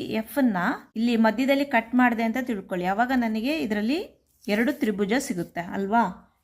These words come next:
ಇವಾಗ ಇದು ಕಟ್ ಮಾಡಿದ್ರೆ ವೇಸ್ಟ್ ಆಗ್ಬಿಡುತ್ತೆ. ಇವಾಗ ನಾನು ಇದನ್ನ ಇಡ್ತೀನಿ, ಇದ್ರ ಬದಲು ಇದನ್ನ ಇಡ್ತೇನೆ ಇನ್ನೊಂದು. ಇದು, ಇದು ಅರ್ಧ ಅಂತ ತಿಳ್ಕೊಳ್ಳಿ, ಇದು ಅರ್ಧ ಇಟ್ಟಿದ್ದೀನಿ, ಇನ್ನೂ ಅರ್ಧ ಇಲ್ಲಿ ಇಟ್ಟಿದ್ದೀನಿ. ಇವಾಗ ಸಮ ಆಯ್ತು ಅಲ್ವಾ ಮಕ್ಳೇ?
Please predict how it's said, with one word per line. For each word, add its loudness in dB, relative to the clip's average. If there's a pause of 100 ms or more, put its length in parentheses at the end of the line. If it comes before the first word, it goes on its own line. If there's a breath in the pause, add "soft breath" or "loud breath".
(140)
ಇವಾಗ -6
ಇದು 0
ಕಟ್ -6
ಮಾಡಿದ್ರೆ 0
ವೇಸ್ಟ್ -2
ಆಗ್ಬಿಡುತ್ತೆ. -4 (640)
ಇವಾಗ 0
ನಾನು 2
ಇದನ್ನ 2
ಇಡ್ತೀನಿ, -2
ಇದ್ರ -2
ಬದಲು 0
ಇದನ್ನ -2
ಇಡ್ತೇನೆ -6 (180)
ಇನ್ನೊಂದು. -2 (200)
ಇದು, 0
ಇದು 2
ಅರ್ಧ 4
ಅಂತ 0
ತಿಳ್ಕೊಳ್ಳಿ, -8
ಇದು -2
ಅರ್ಧ -2
ಇಟ್ಟಿದ್ದೀನಿ, -2
ಇನ್ನೂ 2
ಅರ್ಧ 0
ಇಲ್ಲಿ 0
ಇಟ್ಟಿದ್ದೀನಿ. -6 (280)
ಇವಾಗ 4
ಸಮ 0
ಆಯ್ತು 0 (320)
ಅಲ್ವಾ 6
ಮಕ್ಳೇ? 0